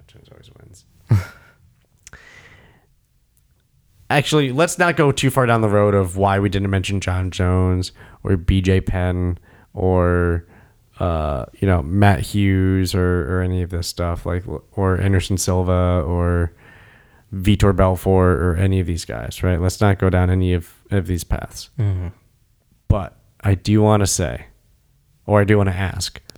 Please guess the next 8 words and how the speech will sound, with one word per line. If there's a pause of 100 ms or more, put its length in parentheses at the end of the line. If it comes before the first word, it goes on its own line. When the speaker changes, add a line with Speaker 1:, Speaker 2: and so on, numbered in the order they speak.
(360)
Speaker 1:
how
come
John
Jones
never
entered
your
mind